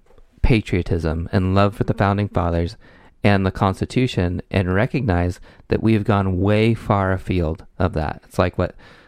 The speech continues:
Nigel Farage was talking about. What he wanted was an open market. What he was promised, you know, was one thing. And what it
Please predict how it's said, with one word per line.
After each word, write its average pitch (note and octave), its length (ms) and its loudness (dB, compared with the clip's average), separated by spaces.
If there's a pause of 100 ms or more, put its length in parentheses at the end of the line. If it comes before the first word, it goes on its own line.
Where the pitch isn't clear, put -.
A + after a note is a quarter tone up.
(240)
Nigel G2 320 2
Farage F2+ 480 0
was F2 120 -4
talking - 400 -4
about. - 280 -6 (160)
What F#2 180 -2
he B2 160 0
wanted C3+ 360 2
was G2 160 2
an F#2 80 2
open A2+ 280 2
market. F#2+ 460 0
What F#2+ 160 0
he G2 100 -2
was F#2+ 140 0
promised, A2+ 520 0 (380)
you A2 100 -2
know, G2+ 120 2
was G2 160 0
one A#2 240 2
thing. F#2 400 -4
And F#2+ 120 0
what G2+ 140 2
it G2+ 140 -4